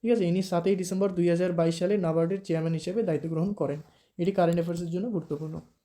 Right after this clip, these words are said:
পরবর্তী সতেরো নম্বর প্রশ্ন দেখে নেব, নিচের কোনটি এমএফআইএস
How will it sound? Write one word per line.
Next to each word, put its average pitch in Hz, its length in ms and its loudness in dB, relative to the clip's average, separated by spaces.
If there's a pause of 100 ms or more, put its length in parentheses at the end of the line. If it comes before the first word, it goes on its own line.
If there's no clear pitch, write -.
(500)
পরবর্তী 175 340 4
সতেরো 175 240 -2
নম্বর 180 220 0
প্রশ্ন 180 220 -4
দেখে 175 200 -2
নেব, 190 280 0 (680)
নিচের 233 480 2
কোনটি 220 720 2
এমএফআইএস 208 920 2